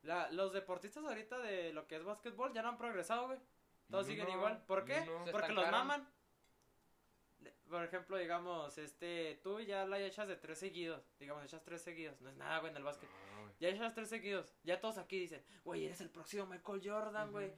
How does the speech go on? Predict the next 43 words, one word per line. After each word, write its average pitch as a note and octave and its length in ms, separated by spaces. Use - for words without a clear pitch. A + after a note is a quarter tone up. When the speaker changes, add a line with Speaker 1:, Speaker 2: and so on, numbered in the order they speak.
Speaker 1:
Te G3+ 120
juro C4+ 360
que A#3 100
sí. G3 380
Este, F#3+ 540
Speaker 2:
Y F#3 60
ahí - 100
Speaker 1:
de- F3 80
Speaker 2:
es - 100
cuando D3+ 280
dejan C3+ 280
el D#3+ 120
trabajo C#3 440
duro E3+ 280
y D#3+ 80
se B2+ 120
ponen B2+ 300
a A#2+ 100
tirar G2 300
triples - 460
en - 80
Speaker 3:
No A#3 80
es B3+ 60
Speaker 2:
todos B3 40
los G#3 80
Speaker 3:
bueno C4 260
que B3 100
Speaker 2:
partidos. G#3+ 200
Speaker 3:
te, F#3 260
que F3+ 120
te F3 200
inflen. G#3 380
Speaker 2:
No, C3 300
güey, C#3 160
la B2 100
neta B2 320
no. C3+ 220
Y C3 140
cuando C3 300
te A#2+ 120
den B2 160
un C#3+ 100
consejo, D3+ 640